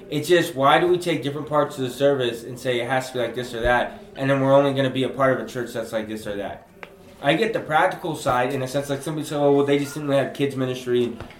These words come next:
we, we have kids and this and that." What do they do in Bible times? Like, what the F do they do? Did they just,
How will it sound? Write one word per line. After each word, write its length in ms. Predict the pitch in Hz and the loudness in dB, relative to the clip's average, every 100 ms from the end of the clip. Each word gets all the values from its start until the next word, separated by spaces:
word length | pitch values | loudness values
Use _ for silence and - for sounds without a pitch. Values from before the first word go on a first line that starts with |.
| - - - | -20 -18 0
we, 220 | 131 143 | 2 2
we 180 | 131 131 | 2 0
have 220 | 135 131 | -2 -4
kids 320 | 135 127 123 | 0 0 0
and 100 | 123 | -2
this 200 | 127 127 | -4 -6
and 100 | 123 | -4
that." 300 | 123 113 - - - - _ | -4 -4 -10 -20 -20 -20 _
What 100 | 127 | 0
do 80 | 180 | 2
they 160 | 202 190 | 2 2
do 140 | 190 | 2
in 80 | 170 | 2
Bible 320 | 151 190 196 | 4 2 0
times? 320 | 143 101 - | -4 -6 -6
Like, 120 | 120 120 | -10 -4
what 140 | - | -2
the 80 | 180 | -2
F 100 | 175 | -2
do 60 | |
they 100 | 165 | -2
do? 140 | 160 165 | 0 0
Did 160 | 123 | 0
they 200 | 123 139 135 | 0 0 2
just, 360 | 139 135 - | 0 0 -6